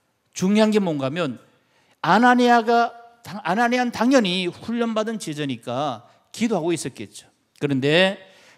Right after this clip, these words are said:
갓 돌아온 바울이 이때 하고 있었던 일이 뭔가 하면 기도하는 일이,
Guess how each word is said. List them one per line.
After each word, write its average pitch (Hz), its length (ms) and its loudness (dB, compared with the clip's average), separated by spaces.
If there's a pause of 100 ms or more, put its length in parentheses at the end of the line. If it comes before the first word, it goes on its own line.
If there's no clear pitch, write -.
갓 - 280 -2
돌아온 170 800 0
바울이 147 720 -4 (240)
이때 185 260 -4
하고 196 300 0
있었던 180 400 -6
일이 156 220 -10
뭔가 131 340 -6
하면 127 280 -6 (280)
기도하는 180 500 0
일이, 110 260 -12